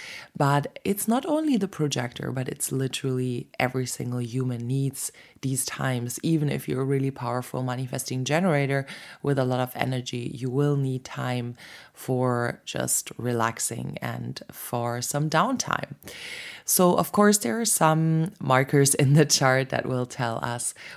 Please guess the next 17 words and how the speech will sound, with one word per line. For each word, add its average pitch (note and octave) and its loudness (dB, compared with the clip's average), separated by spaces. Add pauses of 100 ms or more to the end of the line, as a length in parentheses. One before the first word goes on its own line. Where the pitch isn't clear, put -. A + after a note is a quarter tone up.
(100)
when B2 -2
we B2 -2
maybe B2 -2
need B2+ 0
a C3+ -2
little C#3+ 2
bit C#3+ 0
more C#3 0
kind B2+ -6
of B2 -8
like B2+ -6
the B2+ -6
downtime B2+ -4
or B2+ 0
alone D3+ 4
time C#3 -4
also, C3 -4